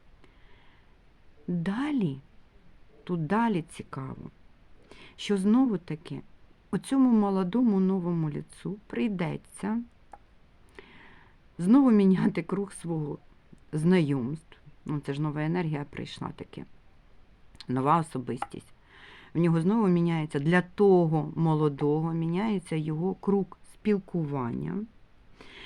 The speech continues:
Знову-таки він десь може поміняти своє місце знаходження.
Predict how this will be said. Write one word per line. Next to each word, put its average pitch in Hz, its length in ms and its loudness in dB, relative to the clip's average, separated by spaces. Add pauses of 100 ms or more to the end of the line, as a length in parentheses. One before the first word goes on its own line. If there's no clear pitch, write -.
(160)
Знову-таки 202 580 2
він 185 160 4
десь 185 240 0
може 185 380 2
поміняти 170 760 -4 (260)
своє 156 440 -2
місце 180 680 -2 (160)
знаходження. 160 1300 -4